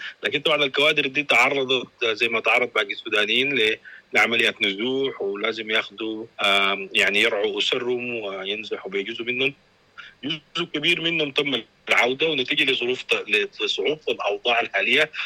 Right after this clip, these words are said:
ما عندي رقم، إنه الرقم الحالي كم، لكن إحنا بنفتكر بإنه تقريبا عدد الفرق الحسي عاملة بيكون في حدود نصف أو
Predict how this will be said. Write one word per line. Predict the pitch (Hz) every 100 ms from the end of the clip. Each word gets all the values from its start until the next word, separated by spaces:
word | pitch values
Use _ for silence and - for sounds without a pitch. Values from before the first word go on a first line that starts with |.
| - 110
ما | 156
عندي | 170 160 139 139
رقم، | 131 143 127 120 117 -
إنه | 113
الرقم | - 127 120
الحالي | 107 - 117 110 131
كم، | - 135 - - - 104
لكن | 139 139
إحنا | 135 123
بنفتكر | 110 - 151 151
بإنه | - 123 120 131 156 - - _
تقريبا | 120 135 151 147 139
عدد | 120 123 117
الفرق | 107 - 139 -
الحسي | 113 107 120 - 117
عاملة | 110 120 123 127
بيكون | 117 107 - 127 131
في | 120 107 98
حدود | 107 123 127 - - - 120
نصف | 123 139 135 - - - -
أو | 131 127